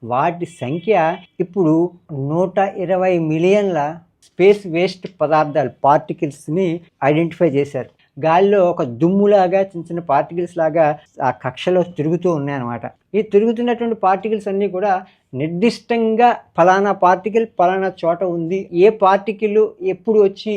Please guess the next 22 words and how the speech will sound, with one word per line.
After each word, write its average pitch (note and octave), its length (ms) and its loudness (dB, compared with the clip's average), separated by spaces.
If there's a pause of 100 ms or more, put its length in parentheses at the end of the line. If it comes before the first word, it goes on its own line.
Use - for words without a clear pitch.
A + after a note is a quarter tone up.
(260)
మనం F3+ 220 0
ప్రయోగిస్తున్నటువంటి F#3 920 0
శాటిలైట్‌ని F3 720 -2
ఢీకొడుతుంది F3 680 -2 (260)
అనే F3 180 0
విషయం E3 280 -2
మాత్రం D3+ 340 -4 (360)
శాస్త్రవేత్తలు D#3 640 -2
కూడా D3+ 240 0 (360)
అంచనా F3 340 -2
వేయలేకపోతున్నారు. B2 720 -2 (120)
స్పేస్‌ని A#3 520 4 (160)
సాధారణంగా F#3+ 640 2 (380)
మూడు G#3 360 2 (160)
కేటగిరీలుగా F#3 680 2
విభజిస్తారు. D3+ 580 -2 (100)
అందులో G#3 280 6
ఒకటి G3 240 2
ఏంటంటే F#3 380 0 (120)
geostationary F3+ 960 0
ఆర్బిట్ D3+ 460 2
ఒకటి, C3+ 320 -4